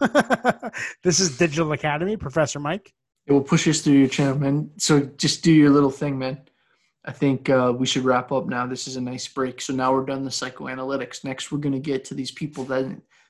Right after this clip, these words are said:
Speaker 2: that then come next and are like, "Well, you know, maybe Freud was onto something, maybe he wasn't." There's a note of s-, criticalness in this, and they're basically saying, like, "Maybe let's care a little bit, a little bit less about what happened when you're a kid. It's like, if I wanna understand you,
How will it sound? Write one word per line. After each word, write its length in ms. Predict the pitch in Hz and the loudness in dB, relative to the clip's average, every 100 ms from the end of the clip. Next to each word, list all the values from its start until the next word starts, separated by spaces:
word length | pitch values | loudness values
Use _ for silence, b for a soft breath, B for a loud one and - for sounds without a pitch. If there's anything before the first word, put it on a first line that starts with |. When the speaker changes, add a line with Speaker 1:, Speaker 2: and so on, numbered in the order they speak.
| - | -16
Speaker 2:
that 120 | 123 | -6
then 200 | 147 131 | -2 -2
come 280 | 135 147 131 | -2 -6 -4
next 340 | 127 131 - 127 | -6 -8 -10 -12
and 100 | 127 | -12
are 100 | 127 | -10
like, 280 | 120 127 | -12 -10
"Well, 340 | 139 127 123 _ _ _ _ _ - | -4 -4 -4 _ _ _ _ _ -2
you 60 | |
know, 320 | 127 117 - _ _ _ _ _ _ - | 0 0 -4 _ _ _ _ _ _ -2
maybe 280 | 147 147 147 | 2 2 0
Freud 460 | - 143 135 135 | 0 4 4 4
was 520 | 127 120 123 - - _ _ _ | 2 -2 -6 -8 -14 _ _ _
onto 260 | - 135 135 | -2 -2 0
something, 380 | - 131 139 131 | -2 -2 -2 -2
maybe 240 | 131 131 | -2 -2
he 100 | 131 | -4
wasn't." 500 | 127 131 131 135 120 - _ _ | 0 0 0 -2 -8 -10 _ _
There's 180 | 139 127 | -4 0
a 60 | 127 | 0
note 360 | 135 135 135 135 | 4 4 4 2
of 60 | |
s-, 280 | - - - - | -2 -6 -8 -6
criticalness 640 | 147 139 139 123 123 - | -2 0 -2 -6 -6 -6
in 100 | 131 | -8
this, 180 | 127 - | -8 -10
and 80 | 135 | -10
they're 80 | 123 | -6
basically 420 | 135 135 - 131 | -2 -2 -4 -10
saying, 300 | - 123 127 | -10 -8 -8
like, 220 | 120 127 | -10 -8
"Maybe 220 | 139 139 | -6 -2
let's 220 | 135 131 - | 0 -2 -4
care 220 | - 127 | -2 -2
a 40 | |
little 200 | 127 127 135 | -2 -4 -4
bit, 160 | 131 | -4
a 40 | 120 | -4
little 460 | 127 139 135 131 127 | -4 0 0 0 -4
bit 220 | 131 - | -6 -6
less 320 | 131 123 - | -6 -4 -6
about 260 | 135 131 - | -4 -4 -4
what 100 | 131 | -8
happened 380 | - 123 131 127 | -4 -6 -4 -8
when 140 | 123 | -8
you're 160 | 123 120 | -10 -12
a 60 | |
kid. 300 | 120 - 127 | -14 -8 -8
It's 160 | 120 120 | -8 -8
like, 140 | 123 120 | -10 -10
if 100 | - | -10
I 40 | |
wanna 220 | 127 127 123 | -8 -6 -8
understand 640 | 127 123 - 131 139 131 | -8 -10 -8 -8 -8 -8
you, 160 | 127 | -10